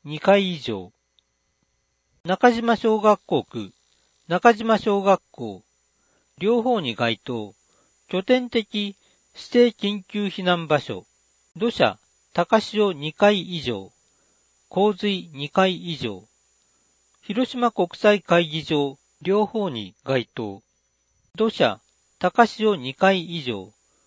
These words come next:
洪水。ジェイエムエスアステールプラザ。両方に該当。土砂、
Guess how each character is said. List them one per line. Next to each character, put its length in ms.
洪 260
水。 340
ジ 160
ェ 20
イ 160
エ 100
ム 120
エ 80
ス 400
ア 120
ス 120
テ 180
ー 40
ル 120
プ 140
ラ 160
ザ。 260
両 200
方 220
に 180
該 320
当。 300
土 180
砂、 320